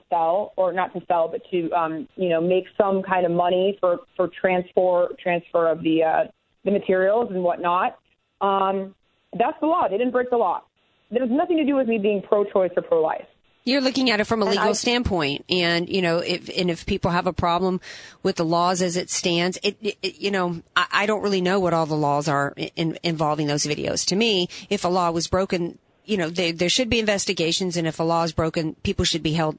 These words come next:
Speaker 2: held to account. Where I come from on that is just, I'm really about,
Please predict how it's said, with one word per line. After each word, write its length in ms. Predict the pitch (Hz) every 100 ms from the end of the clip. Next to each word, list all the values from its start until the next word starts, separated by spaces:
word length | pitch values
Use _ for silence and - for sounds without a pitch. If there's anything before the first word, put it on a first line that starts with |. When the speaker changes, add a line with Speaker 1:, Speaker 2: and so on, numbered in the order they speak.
| -
Speaker 2:
held 260 | 156 170 151
to 100 | -
account. 420 | - 185 156 - - - - -
Where 160 | 185
I 160 | 185 285
come 240 | 254 202
from 240 | - 180 180
on 200 | 160 160
that 240 | 147 147
is 160 | 143 180
just, 180 | 165 -
I'm 160 | 226 247
really 220 | 175 165
about, 380 | 156 147 -